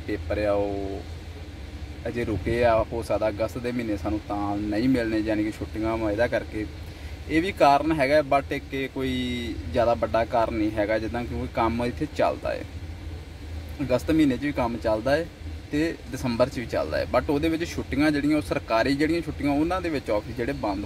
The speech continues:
ਹੁੰਦੇ ਨੇ, ਬਾਕੀ ਦਿਨ ਉਹ ਉਵੇਂ ਹੀ ਚੱਲਦਾ ਹੈ ਜਿਵੇਂ ਆਪਣਾ normal ਚੱਲਦਾ ਹੈ।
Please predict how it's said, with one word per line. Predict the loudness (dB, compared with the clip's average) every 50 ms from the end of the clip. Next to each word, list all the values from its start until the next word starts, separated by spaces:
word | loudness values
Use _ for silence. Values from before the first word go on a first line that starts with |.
| -4
ਹੁੰਦੇ | -4 -2 0 0
ਨੇ, | 0 0
ਬਾਕੀ | 2 4 2 2 2 0 -4 -2
ਦਿਨ | 0 2 2
ਉਹ | 2 0 -2 -2 0 2
ਉਵੇਂ | 4 4 4 4 4
ਹੀ | 2 2
ਚੱਲਦਾ | 2 2 0 2 2 0
ਹੈ | 0
ਜਿਵੇਂ | 0 -4 -4 -2 -2 -2 -2
ਆਪਣਾ | -2 -2 -2 -2
normal | 0 0 0 0 -2 -4 -6 -4
ਚੱਲਦਾ | -4 -4 -2 -2 -4
ਹੈ। | -4